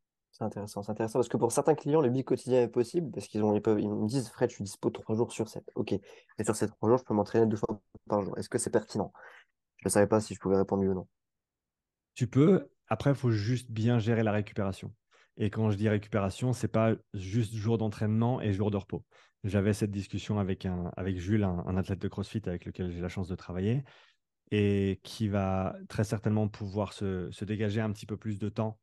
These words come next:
Speaker 2: pour ses entraînements. Il s'entraîne déjà beaucoup, mais voilà, il, il veut, il veut devenir meilleur. Et, bah, là-dedans, il faut dédier plus de temps. Et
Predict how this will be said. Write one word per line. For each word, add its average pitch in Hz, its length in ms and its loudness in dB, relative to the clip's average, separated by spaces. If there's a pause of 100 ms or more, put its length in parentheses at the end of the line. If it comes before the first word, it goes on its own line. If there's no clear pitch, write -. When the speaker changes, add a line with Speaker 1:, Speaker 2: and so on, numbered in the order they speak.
(160)
Speaker 2:
pour 104 400 -6 (320)
ses 104 140 -6
entraînements. 104 580 0 (380)
Il 98 120 -8
s'entraîne 95 280 -2
déjà 92 180 0
beaucoup, 120 420 0
mais 107 440 2 (200)
voilà, 85 180 -6
il, 90 220 -8
il 98 120 -8
veut, 98 480 -2
il 90 100 -10
veut 92 200 -8
devenir 92 320 -6
meilleur. 113 440 -2 (140)
Et, 92 440 -6 (120)
bah, 92 220 -12
là-dedans, 90 300 -4
il 98 80 -2
faut - 140 -10
dédier 92 260 -6
plus 104 220 -8
de 101 80 -4
temps. 143 280 0 (600)
Et 117 480 2